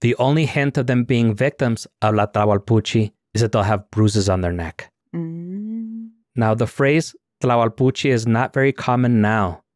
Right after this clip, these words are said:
Speaker 1: The reason for that is that after the colonial era, most people just started referring to them as witches, and the name kind of became lost to time.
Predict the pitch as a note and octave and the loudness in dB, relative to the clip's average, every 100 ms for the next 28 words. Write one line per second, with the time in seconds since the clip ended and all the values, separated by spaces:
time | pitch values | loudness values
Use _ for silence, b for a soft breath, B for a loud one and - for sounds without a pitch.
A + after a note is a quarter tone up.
0 | - G#2+ A#2 A#2+ C3 A2+ A#2+ A2+ A2+ A2+ | -2 2 4 2 0 0 0 2 0 0
1 | _ _ - A2 G#2+ - _ - A#2 - | _ _ -2 0 0 -4 _ -6 -4 -2
2 | A#2+ - A2+ A2+ C3 B2 G#2+ G2+ - G2+ | -4 0 2 4 4 2 0 0 0 2
3 | F#2+ F#2+ _ _ B2+ C3+ - C3 B2 A#2+ | 2 -2 _ _ 0 0 0 0 0 0
4 | - A2+ A2 G#2+ - A2+ G#2+ G#2 G#2+ G2+ | -2 0 2 2 0 0 0 0 0 2
5 | F#2+ G#2+ A2 - C3 B2+ - _ _ A#2 | 0 0 -2 0 0 0 -2 _ _ 0
6 | A2 G#2 A2 G#2+ - G#2+ G2+ G2+ G#2+ G2 | 2 4 2 0 -2 -2 -2 -2 -2 -2
7 | F#2 F#2 - G#2 G2 G#2+ G2+ | 0 0 -2 -6 -4 -4 -2